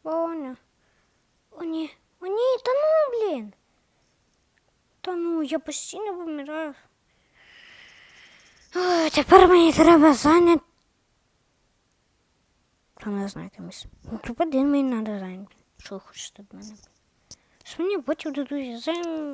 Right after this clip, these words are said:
зай-, зайняв топ один, блін. Тут два, ви з рангами, блін. У мене тут срібло все стоїть, блін. Бо я нубас. У мене нічого н-, нормально тут не стоїть.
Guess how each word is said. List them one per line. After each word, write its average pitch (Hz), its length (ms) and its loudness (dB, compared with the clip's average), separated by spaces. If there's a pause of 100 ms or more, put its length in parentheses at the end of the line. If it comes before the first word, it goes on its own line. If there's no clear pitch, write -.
(140)
зай-, 277 320 -12
зайняв 302 420 -6
топ - 220 -16
один, 247 280 -10
блін. 240 220 -18 (280)
Тут 240 140 -12
два, 285 420 -8 (160)
ви 311 180 -6
з 226 40 -16
рангами, 233 460 -12
блін. 226 200 -14 (880)
У 294 40 -12
мене 339 120 -8
тут - 160 -16
срібло 269 420 -10
все 254 180 -14
стоїть, 226 260 -12
блін. 233 240 -12 (260)
Бо 240 60 -14
я 240 80 -10
нубас. 226 420 -14 (1300)
У 254 40 -12
мене 254 180 -10
нічого 240 400 -14
н-, 233 320 -14 (280)
нормально 226 380 -12 (160)
тут 240 120 -20 (180)
не 226 80 -18
стоїть. 240 320 -18